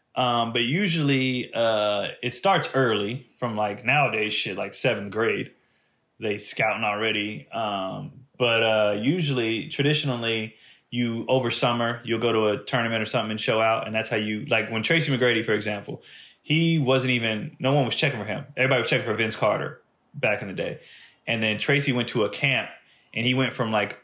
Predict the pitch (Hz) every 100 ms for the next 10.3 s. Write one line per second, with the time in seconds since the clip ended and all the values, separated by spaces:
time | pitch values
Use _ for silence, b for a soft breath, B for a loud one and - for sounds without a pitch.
0 | _ 123 123 120 123 135 139 113 113 120
1 | 117 110 - 139 120 110 117 113 - 123
2 | 110 104 - 117 104 - 120 - 98 98
3 | 117 - 113 101 107 98 110 - - _
4 | _ _ _ _ _ _ _ _ - 139
5 | 123 117 110 110 107 95 120 139 143 147
6 | 123 117 113 - 139 135 131 120 113 110
7 | 110 107 120 120 117 117 117 113 107 110
8 | 107 110 104 110 107 107 104 104 104 107
9 | 107 110 - 104 - 196 226 185 156 147
10 | 135 127 139